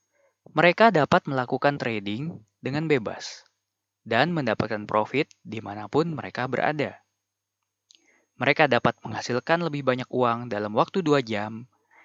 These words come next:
daripada yang didapatkan kebanyakan orang dengan bekerja selama sebulan. Hanya dengan beberapa kali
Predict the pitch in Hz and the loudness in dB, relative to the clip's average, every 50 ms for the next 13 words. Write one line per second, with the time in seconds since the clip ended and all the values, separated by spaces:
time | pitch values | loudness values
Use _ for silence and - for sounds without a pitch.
0 | _ _ _ - 104 104 110 - 104 98 101 107 110 139 170 160 143 135 123 117 | _ _ _ -2 0 0 2 4 4 4 4 4 2 2 2 0 0 0 0 0
1 | 110 104 - - 107 - - 175 202 196 - 143 131 127 127 120 - 117 117 - | 0 2 2 0 0 2 2 2 2 4 4 4 4 4 4 0 -4 -4 -4 -2
2 | 123 113 107 107 101 107 110 113 117 _ _ _ _ _ _ _ _ - 104 101 | -2 -2 -2 -2 -4 -6 -8 -14 -16 _ _ _ _ _ _ _ _ -8 -6 -4
3 | 117 123 147 143 123 - - - 98 101 101 98 95 107 127 131 - - 104 87 | -2 -2 -2 -2 -2 -4 -4 -4 -6 -6 -6 -4 -4 -4 -4 -6 -6 -6 -6 -6
4 | 90 101 104 107 110 - 110 104 110 117 127 120 107 90 92 98 _ _ _ _ | -6 -6 -10 -10 -8 -10 -10 -6 -4 -2 -2 -2 -2 -4 -8 -12 _ _ _ _
5 | _ _ _ _ _ _ _ _ _ _ _ _ _ _ _ _ _ _ _ _ | _ _ _ _ _ _ _ _ _ _ _ _ _ _ _ _ _ _ _ _
6 | _ _ _ _ _ _ _ _ _ _ _ _ _ _ - - 196 214 233 262 | _ _ _ _ _ _ _ _ _ _ _ _ _ _ 0 2 2 4 4 4
7 | 190 156 143 139 127 120 117 110 107 113 110 - 117 113 - - 131 156 | 4 4 2 2 0 0 -2 -2 0 -2 -2 0 0 0 0 0 -2 -2